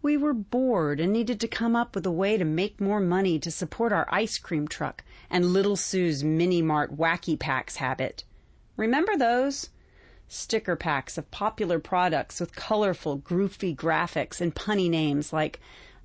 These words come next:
Unlucky Charms cereal, Cup of Poodles, Durahell batteries. We had to have more and more to cover our slam books and school folders.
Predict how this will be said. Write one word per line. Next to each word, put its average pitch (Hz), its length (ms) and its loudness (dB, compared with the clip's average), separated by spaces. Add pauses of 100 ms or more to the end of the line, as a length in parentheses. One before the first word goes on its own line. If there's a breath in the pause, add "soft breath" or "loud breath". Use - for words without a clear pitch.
(120)
Unlucky 180 560 2
Charms 151 560 0
cereal, 147 640 -2 (380 soft breath)
Cup 302 200 -4
of - 160 -2
Poodles, 226 640 0 (400 soft breath)
Durahell 151 720 2
batteries. 143 840 0 (640 soft breath)
We 233 240 2
had 226 300 2
to 202 60 0
have 170 280 -2
more 190 500 4
and 165 140 2
more 208 300 2
to 180 60 2
cover 220 360 0
our 160 100 2
slam 220 460 0
books 160 260 -2
and 151 100 0
school 226 320 -2
folders. 180 760 -2